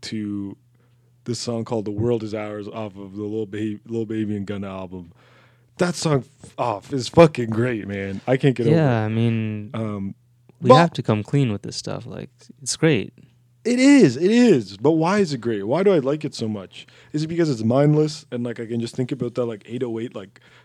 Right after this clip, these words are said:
Speaker 1: making my sternum vibrate a little bit. Um,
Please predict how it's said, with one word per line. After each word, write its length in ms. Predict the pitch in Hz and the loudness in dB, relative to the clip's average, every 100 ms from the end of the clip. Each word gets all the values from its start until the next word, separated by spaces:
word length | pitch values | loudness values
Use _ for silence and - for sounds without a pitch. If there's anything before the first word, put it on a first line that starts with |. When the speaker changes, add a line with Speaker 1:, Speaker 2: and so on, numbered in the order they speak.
| _ _ _ _ 127 | _ _ _ _ -6
Speaker 1:
making 320 | 123 113 127 | -6 -2 -4
my 100 | 110 | -4
sternum 380 | - 113 120 117 | -6 -4 -2 -2
vibrate 360 | 120 120 120 123 | -2 -2 -4 -4
a 40 | |
little 220 | 117 120 | -6 -2
bit. 240 | 123 135 143 _ _ _ _ | 0 -2 -6 _ _ _ _
Um, 440 | 110 104 95 90 | -10 -10 -10 -14